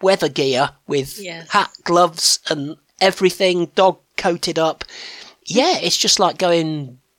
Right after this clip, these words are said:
Speaker 1: back a season, not forward a season, really.
Speaker 2: I know, really. Well, this is what U K does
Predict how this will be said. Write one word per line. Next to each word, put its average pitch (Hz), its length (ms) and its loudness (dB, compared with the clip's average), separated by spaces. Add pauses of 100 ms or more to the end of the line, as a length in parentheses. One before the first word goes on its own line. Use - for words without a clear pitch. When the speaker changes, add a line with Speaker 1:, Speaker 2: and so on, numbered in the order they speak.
(100)
Speaker 1:
back 185 420 -2
a 165 40 0
season, 139 460 -2
not 151 220 -2
forward 175 340 -2
a 131 40 -4
season, 117 520 -4
really. 117 440 -10
Speaker 2:
I 202 180 -2
know, 202 240 -4
really. 175 320 -12 (100)
Well, 185 300 -2
this 262 200 -2
is 262 140 -4
what 220 220 0 (260)
U 196 160 -10
K 185 220 -8
does 185 280 -6